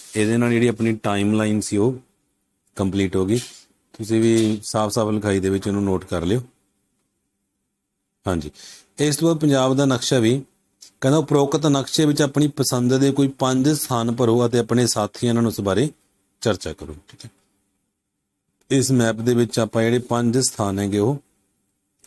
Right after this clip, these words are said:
ਭਰਨੇ ਹੈਗੇ। ਕੋਈ ਵੀ ਤੁਸੀਂ ਪੰਜ ਸਥਾਨ ਭਰ ਸਕਦੇ ਹੋ ਆਪਣੀ ਪਸੰਦ ਦੇ। ਠੀਕ ਹੈ,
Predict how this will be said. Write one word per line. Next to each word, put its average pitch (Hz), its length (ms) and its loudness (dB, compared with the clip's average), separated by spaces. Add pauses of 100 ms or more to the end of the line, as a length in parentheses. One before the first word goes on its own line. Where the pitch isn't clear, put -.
ਭਰਨੇ 107 280 0
ਹੈਗੇ। 104 200 2
ਕੋਈ 123 220 2
ਵੀ 135 120 2
ਤੁਸੀਂ 127 220 -4
ਪੰਜ 120 240 0
ਸਥਾਨ 113 340 -2
ਭਰ 120 140 0
ਸਕਦੇ 101 300 -2
ਹੋ 98 40 -2
ਆਪਣੀ 101 180 -4
ਪਸੰਦ 90 420 -6
ਦੇ। 120 120 0 (720)
ਠੀਕ - 160 -16
ਹੈ, 113 140 -8